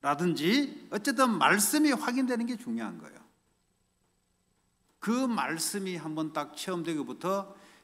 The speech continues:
드디어 베드로는 자기 확신을 말하지 않습니다. 그 전까지만 해도 뭐죠? "내가 주님을 지키겠습니다." 뭐, 자기 확신이 굉장히 강했어요.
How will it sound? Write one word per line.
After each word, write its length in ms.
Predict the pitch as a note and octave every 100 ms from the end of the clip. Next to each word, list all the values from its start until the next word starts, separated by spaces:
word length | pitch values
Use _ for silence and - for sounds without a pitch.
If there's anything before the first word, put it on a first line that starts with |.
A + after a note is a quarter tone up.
| _ _ -
드디어 420 | E3 A#3+ B3 G#3
베드로는 580 | E3+ F3+ G3+ F#3 D3+ -
자기 340 | D3+ D#3+ F#3
확신을 580 | E3+ F#3+ - - G3+ D#3+
말하지 320 | A2+ B2 A#2+
않습니다. 400 | G#2 - F2+ - - _ _ _ _ _ _ _ _ _
그 120 | E3+
전까지만 420 | F#3 G3+ A#3+ A#3 G3+
해도 120 | G3
뭐죠? 480 | D3+ D#3+ B3 B3 - - - _ _ _ _
"내가 680 | C3 G3+ B3 A#3 G3 - -
주님을 340 | A3 A3 F#3+
지키겠습니다." 720 | E3+ A3+ G#3 D#3 - G#2+ F#2+ - - _ _ _ _ _ _ _ _ _ -
뭐, 100 | G3
자기 280 | - A#3+
확신이 440 | C4 C4 - D4 G3+
굉장히 360 | B3 D#4 D4+
강했어요. 460 | F#3+ A#2+ G#3 -